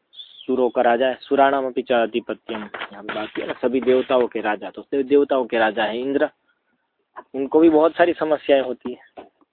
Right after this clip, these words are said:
<coughs> और जब समय समाप्त हो जाता है उनका,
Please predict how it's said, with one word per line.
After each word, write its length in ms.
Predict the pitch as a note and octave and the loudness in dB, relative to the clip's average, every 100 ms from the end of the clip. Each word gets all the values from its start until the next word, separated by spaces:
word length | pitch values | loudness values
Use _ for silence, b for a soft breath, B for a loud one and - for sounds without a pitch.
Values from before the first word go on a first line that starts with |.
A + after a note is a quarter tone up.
| _ _ _ - - - b b b b b b _ _ - | _ _ _ -4 -4 -8 b b b b b b _ _ 4
<coughs> 220 | - A3+ E3 _ _ _ _ _ _ _ _ _ _ _ _ _ _ _ _ _ _ - | 4 2 -4 _ _ _ _ _ _ _ _ _ _ _ _ _ _ _ _ _ _ -6
और 160 | C3+ A#2+ | -2 2
जब 380 | B2 A2+ A2+ - _ _ _ _ _ _ _ _ _ _ _ _ _ _ _ _ _ C3+ | 4 4 2 -8 _ _ _ _ _ _ _ _ _ _ _ _ _ _ _ _ _ 0
समय 200 | C3+ C3 | 2 2
समाप्त 440 | C#3 C#3+ C#3+ - | 2 0 0 -2
हो 60 | B2 | -2
जाता 260 | A#2+ B2 | 0 -2
है 80 | B2 | -8
उनका, 380 | A#2+ A#2+ B2+ | -8 -12 -14